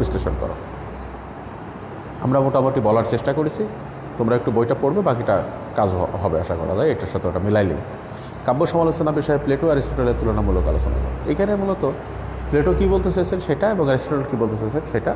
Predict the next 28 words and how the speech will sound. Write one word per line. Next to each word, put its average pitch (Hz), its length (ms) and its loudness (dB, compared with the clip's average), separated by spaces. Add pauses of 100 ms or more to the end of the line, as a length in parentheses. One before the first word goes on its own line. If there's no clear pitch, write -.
এই 139 100 4
দুইয়ের 147 280 4 (380)
সম্মিলিত 123 320 2
আলোচনা 95 300 2
করতে - 260 -4
হবে। 190 120 0 (500)
প্লেটোর 147 340 4
আলো-, 170 160 2
আলোচনাটা 156 420 4
আমরা 143 140 4
আগের 139 180 4
ক্লাসে 160 260 2
দিয়েছি, 165 180 0
আর 185 120 4
অ্যারিস্টটলের 113 460 2
আলোচনাটা 104 420 2
আজকে - 180 -4
আছে, 135 140 -2 (100)
এই 165 60 4
দুটোকে 156 280 0
একসাথে 127 320 0
করলে 180 300 2
মূলত 113 180 2
এই 101 140 2
প্রশ্নটা 90 320 -2 (600)
তোমাদের 101 320 2
সামনে 101 200 0
এসে - 160 -2